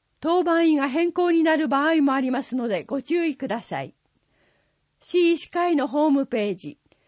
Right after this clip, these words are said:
ユーアールエル、エイチティーティーピーコロンスラッシュスラッシュ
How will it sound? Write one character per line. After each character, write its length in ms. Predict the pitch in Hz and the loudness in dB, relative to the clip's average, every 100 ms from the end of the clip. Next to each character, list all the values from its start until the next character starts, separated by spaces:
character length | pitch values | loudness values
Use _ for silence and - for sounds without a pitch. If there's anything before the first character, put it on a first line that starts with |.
| _ - | _ -2
ユ 240 | 285 370 | 2 4
ー 180 | 349 330 | 4 4
ア 0 | |
ー 60 | 311 | 4
ル 160 | 277 | 2
エ 120 | 220 196 | 0 -2
ル、 200 | 170 _ _ - | -6 _ _ -6
エ 140 | 254 370 | -2 -2
イ 40 | |
チ 140 | - | -2
テ 80 | - | -2
ィ 100 | 349 330 | 0 0
ー 20 | |
テ 100 | 311 | 0
ィ 120 | 302 | 0
ー 80 | 294 | -2
ピ 180 | 262 226 | -4 -4
ー 100 | - | -4
コ 140 | 277 | -2
ロ 140 | 233 | -2
ン 120 | 175 - _ | -4 -10 _
ス 160 | - 320 | -6 0
ラ 120 | 349 | 0
ッ 60 | |
シ 180 | - 220 | -2 -8
ュ 20 | |
ス 120 | 226 196 | -6 -2
ラ 140 | 220 | -2
ッ 20 | |
シ 260 | - - | -2 -12
ュ 40 | 175 | -12